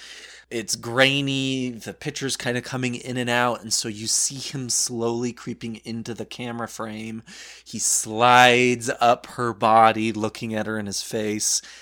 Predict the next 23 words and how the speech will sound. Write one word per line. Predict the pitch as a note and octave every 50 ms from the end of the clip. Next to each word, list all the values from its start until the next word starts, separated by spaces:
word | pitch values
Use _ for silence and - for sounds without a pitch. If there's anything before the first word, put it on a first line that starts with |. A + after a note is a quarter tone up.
| - - _ _
And | A2+ A#2 A#2+
then | B2 B2+ B2
he | B2 A#2 - - B2 A#2
has, | - - - - B2+ B2 A#2+ A#2+ A#2+ A#2 A2+ G#2+ - - - - - - - - - _
I | -
can't | - - F3 D#3
remember | D#3+ E3 E3 D#3 E3
if | D3+ -
it's | D#3 - -
this | - D3 C3 -
scene | - D#3+ C#3+ C3+
or | C3+ B2+
another, | B2 A#2+ A#2+ A#2+ A#2 C#3 C3
where | A2+ A2+ A2+
he | G#2+ - - A2+
has, | G#2 - - - B2 A#2 A#2 A#2+ A#2+ A#2+ A2 G#2 - - - - _ _
like, | A2 G#2+ - -
syringe | - - - B2 G#2+ G2+ A#2 B2+ C3 B2+ B2 A#2+ A2+
needles | A2 A2 G#2+ G#2 G#2 F#2 F#2 - -
taped | - - - - C3 B2+ B2+ - - - _
to | - - B2
his | A#2+ A2 - -
fingers | - - - B2 A#2 A#2 A2+ G#2+ G#2 F2 D#2+ F#2+ - - -